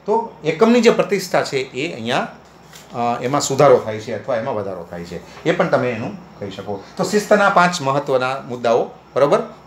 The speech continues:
પહેલું, અ, ઉત્પાદન અને ઉત્પાદકતામાં વધારો થાય છે, એટલે ઉત્પાદન પણ વધશે, આમે ઉત્પાદકતા પણ વધશે.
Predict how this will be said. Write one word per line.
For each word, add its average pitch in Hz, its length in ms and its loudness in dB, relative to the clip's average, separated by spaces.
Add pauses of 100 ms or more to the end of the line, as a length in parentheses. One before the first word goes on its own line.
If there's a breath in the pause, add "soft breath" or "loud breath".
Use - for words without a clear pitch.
(760)
પહેલું, 170 600 -2
અ, 139 240 4
ઉત્પાદન 170 420 4
અને 165 160 2
ઉત્પાદકતામાં 147 680 0
વધારો 139 260 4
થાય 156 220 -4
છે, 175 160 -12
એટલે 123 440 -10
ઉત્પાદન 143 460 -2
પણ 151 120 -2
વધશે, 156 400 -2
આમે 127 260 -8
ઉત્પાદકતા 117 540 -2
પણ 92 140 -4
વધશે. 87 340 -10